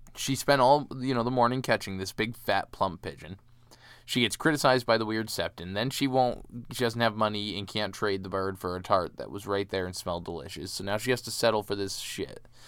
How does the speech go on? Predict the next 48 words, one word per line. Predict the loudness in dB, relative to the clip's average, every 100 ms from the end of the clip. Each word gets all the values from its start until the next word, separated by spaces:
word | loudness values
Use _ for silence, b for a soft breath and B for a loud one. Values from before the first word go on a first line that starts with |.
| B B
So | 0 0
she | 0
decides | 2 4 2
to | 2
take | 2 4
a |
walk | 4 6 6
and | 4 -2
sees | 0 0 2
that | 0 0
these | -6 0
guards | 6 8 8 2 -2
that | 0
are | 0
from | 2 0
her | 2 2
house | 6 4 4 -2
are | -6
there | -6 -8 -12
and | -12 -2
guarding | 2 2 0 -6
this | -10
ship | -8 -6 -6 -8 -14 B B B
that's | 6 6 4
been | 2 4
there | 2 2 0
for | -2
three | -2 0 2
weeks | 0 -2
waiting | -2 -2 -4
for | -2 -2
her. | -2 -6 -8 -10 b b b 4
Then | 6 6
to | 4
realize, | 4 6 6 4 8 12
"Oh | 12
no, | 12 8
I'm |
just | 8 0 8
fucking | 8 8
kidding. | 4 4 4 4
They | 4
aren't | 6 4 2 -4
re-, | -2
really | 2 2 2
people | -2 -2 -2
for | -4
me." | -4 -6 -8